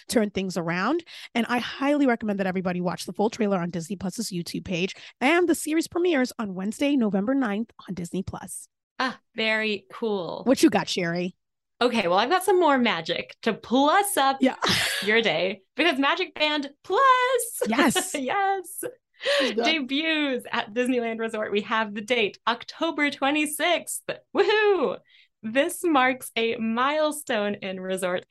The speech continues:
Speaker 2: history. You can enhance your experience, unlock a new dimension of Disney storytelling at the happiest place on earth. Does it have a rechargeable battery? You know it. Is it
Speaker 1: Oh.
Speaker 2: waterproof? Yes.
Speaker 1: No way.
Speaker 2: Will it come in an impressive selection of more than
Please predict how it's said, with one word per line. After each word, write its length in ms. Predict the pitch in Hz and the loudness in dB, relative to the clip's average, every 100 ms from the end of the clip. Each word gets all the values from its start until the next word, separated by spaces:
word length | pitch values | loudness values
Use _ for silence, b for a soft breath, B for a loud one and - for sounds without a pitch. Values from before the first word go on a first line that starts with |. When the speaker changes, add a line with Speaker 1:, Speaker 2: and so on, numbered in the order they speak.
| _ - | _ -2
Speaker 2:
history. 580 | 285 285 - 269 262 262 | -2 0 -2 0 2 2
You 140 | 208 | 0
can 140 | 208 | -2
enhance 400 | 190 202 190 180 | -4 -4 -4 -4
your 140 | 180 175 | -4 -4
experience, 680 | - - 403 403 381 370 359 - | -6 -2 0 2 2 0 -4 -4
unlock 400 | 349 339 285 254 | -4 -2 -4 -4
a 40 | |
new 200 | 240 247 | -4 -2
dimension 480 | 226 214 226 247 247 | -2 -2 -2 -2 -4
of 100 | 180 | -2
Disney 260 | 208 208 202 | -4 -4 -8
storytelling 760 | - 175 185 202 175 165 170 - | -6 -4 -2 -2 -2 -2 -4 -6
at 200 | 196 - - | -6 -6 -6
the 60 | |
happiest 560 | 185 185 185 175 175 - | -2 -4 -2 -6 -6 -6
place 260 | 170 180 - B B B | -4 -4 -8 B B B
on 240 | 190 185 185 - | 0 0 -2 0
earth. 320 | 294 269 262 - 277 b b _ | 4 4 2 -2 -8 b b _
Does 160 | 262 254 | -2 -2
it 80 | 254 | -2
have 220 | 247 254 | -2 0
a 40 | |
rechargeable 600 | 240 240 240 220 233 247 208 | 0 0 -2 -2 2 2 0
battery? 500 | 180 220 247 262 269 - | -2 -4 -4 -6 -8 -12
You 220 | 202 269 | -4 0
know 240 | 403 440 359 | 2 2 2
it. 200 | - - - | 0 -6 -2
Is 140 | 277 277 | 0 2
it 60 | |
Speaker 1:
Oh. 40 | 240 | 2
Speaker 2:
waterproof? 440 | 208 269 370 370 _ _ _ _ | 2 -2 -2 -4 _ _ _ _
Yes. 500 | 196 466 - - - - | -4 0 0 -4 -10 4
Speaker 1:
No 220 | 254 247 | 6 6
way. 160 | 196 190 | 6 4
Speaker 2:
Will 140 | 381 | 4
it 140 | - - | 2 0
come 320 | 294 285 359 | 0 0 0
in 120 | 285 | 2
an 120 | 269 | 2
impressive 600 | 254 247 240 247 277 262 | 0 -2 -6 -6 -4 -6
selection 580 | 240 269 233 220 - 254 | -4 -4 -2 -4 -4 -4
of 180 | 254 214 | -4 -6
more 200 | 220 226 | -2 0
than 160 | 240 | 0